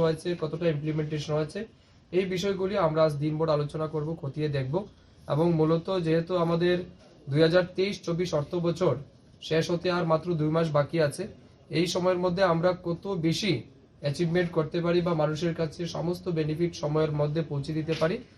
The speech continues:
এই নিরিখে আমরা আলোচনা করব। এবং যে জায়গাতে ঘাটতি থাকবে, সেগুলি যেন ইমিডিয়েটলি আমরা রেকটিফাই করতে পারি, বা যেগুলি আমরা, আমাদের অ্যাচিভমেন্ট রয়েছে, সেগুলিও মানুষের কাছে কীভাবে পৌঁছে দেওয়া যায়, এইসব বিষয়ের উপর আমরা আজ দিনভর আলোচনা করব। এই উদ্দেশ্যে আজকে আমরা রিভিউ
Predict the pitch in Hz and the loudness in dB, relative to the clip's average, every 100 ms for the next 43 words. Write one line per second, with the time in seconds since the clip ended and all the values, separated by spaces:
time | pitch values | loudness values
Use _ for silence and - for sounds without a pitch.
0 | - - 147 151 156 160 165 156 160 143 | -20 -8 -2 0 2 2 2 4 4 2
1 | 143 156 160 151 160 214 - _ - - | -2 -2 -2 -2 -4 -8 -14 _ -14 -4
2 | 139 165 156 156 156 156 160 156 170 143 | 0 2 2 4 4 4 2 -2 0 0
3 | 143 165 165 170 180 151 147 151 147 147 | -2 -4 -4 -4 -8 -6 -4 -2 -2 -2
4 | 143 143 147 156 143 143 135 - 139 143 | -2 -2 -2 -2 0 0 -2 -6 -6 -6
5 | 147 143 165 165 165 220 - - - - | -4 -4 -4 -2 -2 -4 -12 -20 -20 -2
6 | 135 143 139 147 151 160 156 151 156 151 | 2 4 4 0 0 4 4 6 4 4
7 | 151 151 147 165 170 165 160 156 175 151 | 2 0 0 -2 -2 0 0 -2 -6 -6
8 | 143 160 165 151 151 165 156 151 - 147 | -4 -2 0 0 0 -4 -4 -8 -6 -2
9 | 147 147 139 156 147 143 139 190 - - | -2 -2 -4 0 2 4 4 0 0 -14
10 | - - - 170 226 185 175 180 156 143 | -20 -14 -6 -2 0 0 0 0 0 0
11 | 139 131 147 160 - - 139 135 147 139 | -2 0 2 0 -2 -6 -2 0 0 0
12 | 139 151 151 147 156 233 - _ - 143 | -2 -4 -4 -4 -6 -8 -12 _ -8 -2
13 | 143 156 165 185 143 - 135 135 233 - | 0 0 0 0 -2 -2 -4 -4 -6 -6
14 | 127 131 | -4 -2